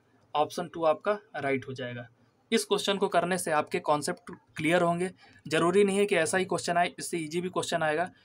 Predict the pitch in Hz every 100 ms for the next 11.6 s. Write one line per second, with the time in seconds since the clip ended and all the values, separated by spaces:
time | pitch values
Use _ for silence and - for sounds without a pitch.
0 | _ 147 151 180 180 175 175 170 - -
1 | - 180 170 - 170 170 151 160 170 151
2 | 147 165 165 165 208 - _ _ 151 160
3 | 160 160 185 - 147 180 180 165 175 156
4 | 139 135 143 175 156 139 160 143 143 143
5 | 151 151 196 - - _ _ - 147 135
6 | 123 123 117 120 117 _ _ _ 165 170
7 | 196 175 180 180 170 180 151 170 165 151
8 | 170 165 170 175 175 170 190 - 147 156
9 | 151 147 147 151 170 170 175 170 170 165
10 | 180 151 131 143 156 156 151 156 165 151
11 | 160 151 151 151 160